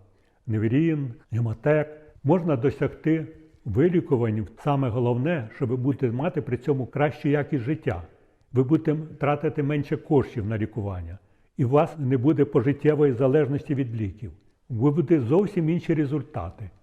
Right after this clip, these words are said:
Ну, ви скажете так, ну, це щось там, та-, так, фантастика.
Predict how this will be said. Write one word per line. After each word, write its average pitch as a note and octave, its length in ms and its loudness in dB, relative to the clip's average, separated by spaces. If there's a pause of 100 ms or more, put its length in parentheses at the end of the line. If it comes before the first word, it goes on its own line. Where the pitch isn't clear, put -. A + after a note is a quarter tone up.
(320)
Ну, A3 240 0
ви D#3+ 140 0
скажете A2+ 560 -2
так, A2 220 -8 (140)
ну, F#3+ 180 -4
це - 160 -8
щось - 220 -4
там, G#2+ 220 -6
та-, G2+ 180 -8
так, G2 220 -8
фантастика. C3+ 840 -6